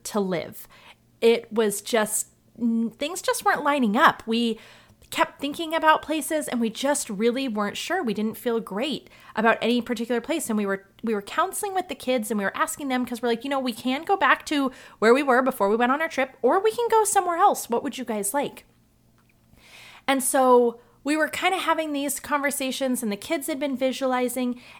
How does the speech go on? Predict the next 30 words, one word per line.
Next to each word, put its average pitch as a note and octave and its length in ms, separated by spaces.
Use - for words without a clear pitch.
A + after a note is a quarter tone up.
And, B3 280
and C4 140
in C#4 220
asking C#4+ 560
this, G3+ 280
we A3 240
asked, B3+ 520
we B3 180
asked C4 260
our D#4+ 80
youngest A3 640
and B3+ 140
he C4+ 220
said, A3 400
"Where A3 380
would A4 240
we G#4 340
need B3+ 260
to E4 120
live F3+ 240
for - 240
me A#3 300
to B3+ 180
get G#3+ 260
to G#3+ 220
snow F#3 320
ski D4 320
in F4 80
the G#4 80
winter G3 440